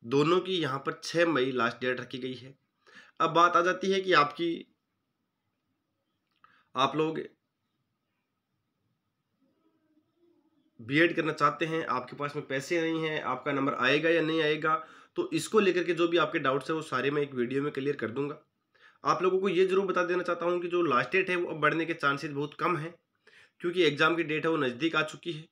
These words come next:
और एक बार आपकी डेट भी बढ़ा दी गई है। लेकिन फिर भी मैं यहाँ पर आप लोगों को इतना बता देना चाहता हूँ कि जिन विद्यार्थियों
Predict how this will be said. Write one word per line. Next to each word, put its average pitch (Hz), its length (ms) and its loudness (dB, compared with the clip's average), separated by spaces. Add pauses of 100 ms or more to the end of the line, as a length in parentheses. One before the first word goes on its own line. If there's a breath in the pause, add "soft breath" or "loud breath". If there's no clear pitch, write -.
(480 soft breath)
और - 240 2
एक 151 180 0
बार 151 140 4
आपकी 143 260 4
डेट 135 240 0
भी 143 120 -4
बढ़ा 135 240 -2
दी 135 120 -6
गई 98 180 -6
है। - 200 -20 (640 soft breath)
लेकिन 165 320 -2
फिर 190 120 0
भी 214 140 -2
मैं 208 140 4
यहाँ 165 220 4
पर 165 140 2
आप 160 160 4
लोगों 160 200 -4
को 165 80 0
इतना 151 200 -4
बता 139 200 -2
देना 156 180 -4
चाहता 135 260 -6
हूँ 139 160 -10
कि 147 280 -12 (560)
जिन 180 320 2
विद्यार्थियों 160 640 0